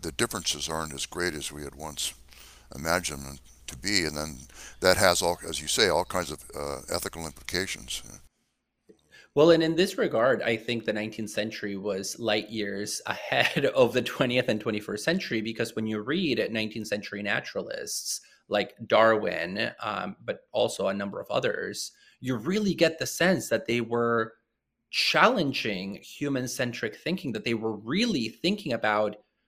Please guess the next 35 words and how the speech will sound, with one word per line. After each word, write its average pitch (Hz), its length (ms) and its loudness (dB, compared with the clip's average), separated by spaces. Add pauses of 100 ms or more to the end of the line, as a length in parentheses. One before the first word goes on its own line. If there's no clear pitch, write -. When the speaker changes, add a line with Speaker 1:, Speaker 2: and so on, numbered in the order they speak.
Speaker 2:
how 175 340 6
their 143 160 6
discoveries 117 840 0
would 110 220 2
change 170 520 0
the 123 100 -2
way 117 160 0
in 117 100 -2
which 113 220 -4
we 110 100 -6
position 110 460 -4
ourselves 107 760 0
at 113 140 -4
the 110 80 -10
center 104 360 -6
of 101 140 -10
the - 80 -10
cosmos. 95 840 -2 (380)
Um, 117 400 6
and 131 220 2
that 180 360 8
sense 117 760 0
that, 104 420 -2 (520)
that 123 220 2
we 135 140 4
exist 131 440 -2
on 117 100 2
a 110 40 0
continuum 123 640 -2
with 110 180 -2
other 107 280 -2
animals, 110 600 -4
not 160 220 4
just 143 500 2
morphologically, 113 1080 -4